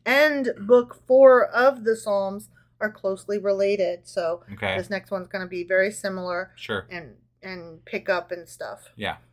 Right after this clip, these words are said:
Speaker 1: Psalm one oh five give thanks, gives thanks for God's faithfulness to the covenant he made with Abraham, while Psalm one oh six is a psalm of penitence,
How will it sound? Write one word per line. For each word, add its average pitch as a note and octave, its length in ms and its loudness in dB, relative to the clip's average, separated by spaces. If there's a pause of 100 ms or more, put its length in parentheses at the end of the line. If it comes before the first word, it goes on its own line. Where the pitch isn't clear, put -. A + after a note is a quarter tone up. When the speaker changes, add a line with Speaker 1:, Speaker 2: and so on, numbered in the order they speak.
(280)
Speaker 1:
Psalm C4+ 280 2
one C#4+ 120 4
oh C#4 80 6
five B3+ 300 4
give A3+ 220 0
thanks, B3+ 500 -2 (120)
gives C#4+ 360 2 (140)
thanks C#4 360 -2
for A3+ 180 0
God's G#3+ 400 4
faithfulness B3+ 680 -2
to - 140 -6
the G#3 80 -6
covenant C4 520 -6
he A3+ 160 -6
made G#3 280 -2
with F#3+ 240 -4
Abraham, F#3+ 800 -6 (320)
while G3+ 460 8
Psalm G3+ 320 0
one F#3+ 160 0
oh E3+ 80 -8
six D4+ 680 8
is A3 140 -4
a A3 80 -2
psalm G#3 340 -4
of F#3+ 200 -6
penitence, C4 840 -4